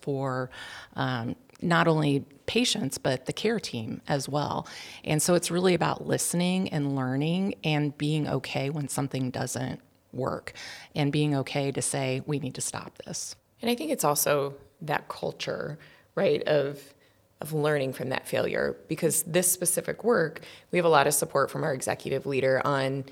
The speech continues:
Speaker 2: "Okay, so it didn't work in this space. That doesn't mean it's still not a solution for the organization." So now doing some conversation and regrouping to say, "Where might this be a better fit?" Because we see such value in the technology,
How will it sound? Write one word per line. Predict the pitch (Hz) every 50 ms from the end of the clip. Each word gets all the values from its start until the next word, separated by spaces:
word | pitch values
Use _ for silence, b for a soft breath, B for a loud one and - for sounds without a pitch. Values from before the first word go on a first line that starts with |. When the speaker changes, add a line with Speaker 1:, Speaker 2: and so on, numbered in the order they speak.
| B B B B - -
Speaker 2:
"Okay, | - - 196 180
so | - 180
it | 175 170
didn't | - 214 214 233 214
work | 175 160 151 143 -
in | 160 165 -
this | - - -
space. | - - - - - 55 - - - - - - - _ _ _ _ -
That | 180 165
doesn't | - 185 180 190 - -
mean | 170 170 160 151 -
it's | - 151 151
still | - - - 165 160
not | 156 147 143
a | 143
solution | 143 - - - 139 143 - - - 71
for | - -
the | - 62 53
organization." | 50 - - 80 90 - - - - - - - 73 67 - - B B B B B B
So | B - - 175
now | 165 160 151 147 147
doing | 156 175 151 151 156 151 151
some | 147 - - 147 143 139 135 135 131 -
conversation | - - - 147 143 117 - - 247 240 226 - - 185 175
and | 156 147 143
regrouping | 131 135 139 - 185 190 190 - 170 170
to | 151 160
say, | 156 - - 156 143 139 135 139 B B B B B
"Where | - 156 156
might | 151 151 139 147 143
this | - 139 -
be | - - 135
a | 135 135
better | - - - - -
fit?" | - - 127 123 - - -
Because | 180 160 - 175 156 139 - - B B B B B -
we | - 180
see | 170 - - 190
such | 180 - 170 160 -
value | 165 156 135 139 135 135 147 160
in | 160 156 147
the | 139
technology, | 143 - - - - - 143 127 131 147 160 151 196 202 220 226